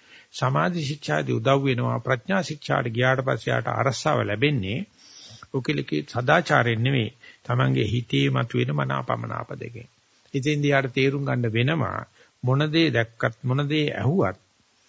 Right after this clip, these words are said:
ඒ දකින අහන දේ නෙවෙයි කෙලස් තියෙන්නේ. ඒ දකින අහන දේ විශේෂයි මනාපමනාපේ පහල කරන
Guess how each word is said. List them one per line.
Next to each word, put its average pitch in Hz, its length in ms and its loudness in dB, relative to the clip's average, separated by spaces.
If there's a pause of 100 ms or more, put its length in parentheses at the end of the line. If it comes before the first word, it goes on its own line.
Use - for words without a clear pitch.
(360)
ඒ 143 200 0
දකින 120 420 -2
අහන 156 320 2
දේ 151 200 2 (160)
නෙවෙයි 156 500 4 (380)
කෙලස් 185 360 2
තියෙන්නේ. 117 640 -2 (320)
ඒ 131 160 0
දකින 107 400 -2
අහන 135 260 0
දේ 127 200 0
විශේෂයි 131 500 0
මනාපමනාපේ 135 1000 2
පහල 123 340 0
කරන 151 260 -2